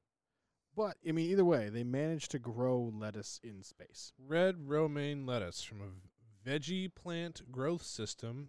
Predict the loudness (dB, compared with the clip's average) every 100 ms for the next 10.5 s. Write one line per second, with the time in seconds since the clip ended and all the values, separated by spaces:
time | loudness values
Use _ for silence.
0 | -12 -14 -8 -8 -6 -4 -4 -4 -6 -8
1 | -8 -8 -6 -2 -2 -4 -4 -4 -4 -6
2 | -6 -8 -10 -10 -12 -10 -8 -8 -10 -12
3 | -18 _ _ _ _ _ _ _ _ _
4 | _ -2 2 4 2 0 2 4 6 4
5 | 4 -2 _ _ _ _ _ _ 0 2
6 | 2 2 2 2 0 -6 -10 -6 -6 -6
7 | -4 -2 -2 -2 -6 -4 -2 -2 -4 -6
8 | -4 -4 -4 -6 -8 -6 -6 -6 -4 -4
9 | -4 -6 -6 -6 -6 -8 -8 -10 -12 -6
10 | -2 -2 -4 -8